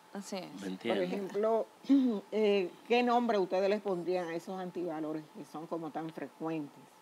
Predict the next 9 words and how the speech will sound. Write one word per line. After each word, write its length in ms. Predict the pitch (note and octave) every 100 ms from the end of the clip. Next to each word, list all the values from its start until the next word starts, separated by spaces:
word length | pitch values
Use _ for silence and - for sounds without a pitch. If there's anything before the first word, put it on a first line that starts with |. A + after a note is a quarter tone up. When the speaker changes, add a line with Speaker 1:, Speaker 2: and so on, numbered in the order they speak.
| - - - - - -
Speaker 3:
en, 340 | D#3 D3+ D3 -
en 140 | D3
nuestra 280 | C#3+ D3+ D3
sociedad, 500 | - D#3 C#3 D3 -
en, 320 | A#3+ F#3 E3 -
en 160 | E3
los 120 | D3
jóvenes 420 | D3+ G#3+ C4+ G3 F#3
precisamente? 760 | D#3+ D#3 D#3+ E3+ F3 E3+ -